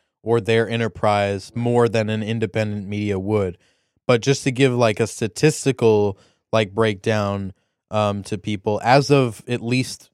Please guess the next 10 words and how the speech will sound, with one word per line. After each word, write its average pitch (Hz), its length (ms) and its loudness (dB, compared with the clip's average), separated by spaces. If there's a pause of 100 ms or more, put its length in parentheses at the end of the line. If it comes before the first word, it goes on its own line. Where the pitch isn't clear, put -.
two 151 200 0
thousand 123 400 4
eleven, 104 640 2 (520)
uh, 104 180 0
the 107 140 -2
media 139 600 4
in 120 140 -4
the 113 100 0
U 117 280 0
S - 560 4